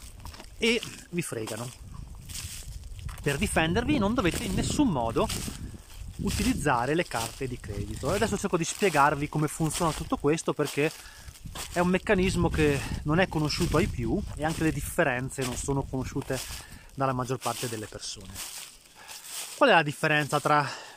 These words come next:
una carta di credito e una carta di debito? Allora, di solito quelle che noi abbiamo, i nostri bancomat tipicamente, sono delle carte di debito.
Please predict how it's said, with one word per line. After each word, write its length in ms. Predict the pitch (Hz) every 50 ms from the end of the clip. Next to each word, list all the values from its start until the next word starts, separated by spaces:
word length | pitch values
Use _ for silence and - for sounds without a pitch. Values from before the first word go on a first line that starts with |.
| - -
una 180 | - 151 165 156
carta 340 | - - 165 170 - - 156
di 120 | 143 139
credito 640 | - - 147 151 156 147 139 143 - - 147 147 147
e 60 | 147
una 180 | 139 139 139 135
carta 360 | - 135 131 135 127 - 135
di 120 | 120 - 117 113
debito? 500 | 117 107 104 101 101 98 - 113 104 107 110 - - - - - - - - - - - -
Allora, 200 | - - 190 147
di 80 | 170 240
solito 480 | - - 220 170 160 151 - 226 220 160 143 - - - - - - - -
quelle 320 | - 156 165 165 156 151 143
che 100 | - 143
noi 140 | 147 147
abbiamo, 600 | 151 139 131 151 165 147 123 120 120 123 165 220 - - - - - - - - - -
i 60 | - 143
nostri 280 | 143 143 - 147 147
bancomat 840 | 127 123 117 120 131 139 143 143 139 - - 139 139 143 135 - 143 131
tipicamente, 800 | - 135 - 131 - 170 160 135 113 110 117 117 175 208 214 175 - - - - - - - - - - -
sono 200 | - - 262 247
delle 180 | 180 185 220 226
carte 420 | - - 143 139 143 - - 160
di 140 | 139 127 127
debito. 540 | 120 120 113 107 107 113 - - 131 127 131